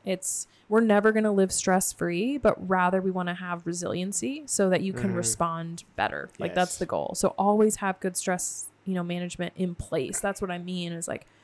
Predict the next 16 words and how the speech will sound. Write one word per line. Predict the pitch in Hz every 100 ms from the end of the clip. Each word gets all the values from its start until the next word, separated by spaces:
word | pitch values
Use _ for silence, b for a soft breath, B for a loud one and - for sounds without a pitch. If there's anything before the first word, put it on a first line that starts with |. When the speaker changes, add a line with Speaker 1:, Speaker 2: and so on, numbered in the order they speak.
| b -
Speaker 1:
what | 214
are | 208
these | 202
habits | - 180 180 -
that | 180
are |
supportive | 175 180 - 185 180
of | 175
you | 175 170 170
before | 170 180 - 190 190 190
the | 180
stressful | 175 - 190 175 - - -
event | - 120 120
even | - -
happens? | 190 180 233 311 - - b b b
Speaker 2:
Mm-hmm. | 117 113